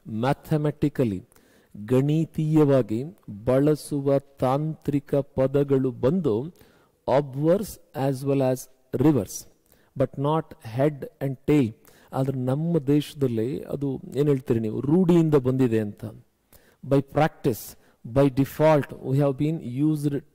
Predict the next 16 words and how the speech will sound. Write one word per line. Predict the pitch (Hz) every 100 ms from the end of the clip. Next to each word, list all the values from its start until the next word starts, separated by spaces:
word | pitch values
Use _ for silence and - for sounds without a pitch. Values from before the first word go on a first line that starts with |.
| 143
towards | 131 151 156 - - _ _ _ _ _ -
head | 156 190 - _ _ _ _
and | 139 131 -
tail | 151 131
ಅಂತ. | 98 - 104 - _ _ -
ಯಾವುದೇ | 117 127 147 160 151 151
coin | - 139 202 202 -
ಈ | 127 120
ಎರಡು | 117 160 175
ಆಯ್ಕೆಗಳನ್ನ | 170 113 131 143 - 139 131 127 123 147 214 - _ _ _
ಕೊಡ್ತದೆ. | - 147 - 95 78 - - _ _ -
ಎಂಥ | 123 147 208 - - 202 190 - -
coin | 143 160
ಆಗಿರ್ಬೇಕದು? | 156 147 139 131 127 123 110 104 117 156 185 _ _ _ _
ಕುಂದಿಲ್ಲದ, | - 170 175 170 147 151 147 135 127 123 120 95 _ _ _ 123
unbiased. | 151 156 135 127 123 120 127 123 95 -